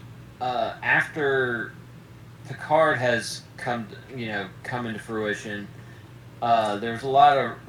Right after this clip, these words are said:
really unique things that kinda shined a little bit more about Picard in regards to some of his choices and how they affect, uh,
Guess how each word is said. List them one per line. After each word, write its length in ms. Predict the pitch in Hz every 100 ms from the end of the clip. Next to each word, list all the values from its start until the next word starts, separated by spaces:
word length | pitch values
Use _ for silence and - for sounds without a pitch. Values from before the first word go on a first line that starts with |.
| 113 113
really 400 | 127 143 139 120
unique 440 | 123 120 120 120 -
things 480 | 123 120 117 110 -
that 340 | 113 101 - 120
kinda 640 | 120 113 110 104 98 - - - - - - - -
shined 460 | - - 139 135
a 60 | 113
little 200 | 120 120
bit 120 | 110
more 320 | 113 113 110
about 760 | 98 92 - - 98 101 117 - - - - -
Picard 680 | - - 135 139 139 165 151 - - - - -
in 160 | 113
regards 580 | 107 98 110 110 - -
to 360 | 120 113 107 101
some 240 | 131 123
of 100 | 110
his 160 | 104 98
choices 520 | - 120 117 127 104
and 80 | 104
how 160 | 107 110
they 160 | 104
affect, 680 | 98 - - - - - - - - - - - - - - - - -
uh, 580 | 123 117 110 101 98